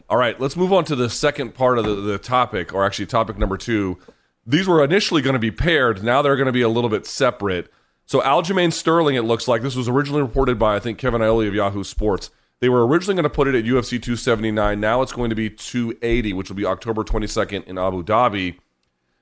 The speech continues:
Aljamain Sterling is gonna defend his bantamweight title against T J Dillashaw. The main event, of course, will be Charles Oliveira taking on Islam Makhachev. Now, B C, I saw some consternation about Sterling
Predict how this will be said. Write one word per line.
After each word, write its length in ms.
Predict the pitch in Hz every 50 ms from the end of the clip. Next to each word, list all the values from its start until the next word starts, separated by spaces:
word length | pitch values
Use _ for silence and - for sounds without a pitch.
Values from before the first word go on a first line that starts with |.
| _ _ -
Aljamain 520 | 110 123 139 135 127 147 147 139 135 127
Sterling 640 | - - - 143 135 135 135 127 117 110 107 101 - _ _ _ _ -
is 100 | 107 104
gonna 120 | 127 123
defend 380 | 104 104 98 - - 135 135 127
his 140 | 135 127 101
bantamweight 420 | 98 117 117 113 120 117 110 107
title 260 | - 117 107 101 107
against 340 | 107 98 104 101 98 - -
T 180 | - 113 110 104
J 220 | 98 107 101 95
Dillashaw. 480 | 85 110 107 107 101 - - 90 87 85
The 60 | 92
main 220 | 101 113 120 117
event, 180 | 113 107 110 107
of 60 | 107
course, 240 | - 107 107 104 -
will 60 | 98
be 100 | 95 95
Charles 320 | - - 113 104 107 95
Oliveira 460 | 107 98 98 92 101 95 95 92 90 - - _ _ _ _ _
taking 240 | - 127 107 113 113
on 160 | 107 104 -
Islam 440 | - 110 107 92 104 107 98 95 95
Makhachev. 540 | 95 98 104 - - 95 - 107 90 87 104
Now, 80 | 123
B 140 | 123 170 202
C, 200 | 190 - 202 185
I 140 | 147 143 156
saw 240 | - - 214 226 226
some 180 | - - 170
consternation 920 | - - 156 151 156 - - 139 131 131 135 139 - - 123 107 101 98 90 - _ _ _ _ _ _ _ _ -
about 380 | 117 98 131 127 131 - -
Sterling 800 | - - - - 143 143 143 139 131 117 107 98 98 95 87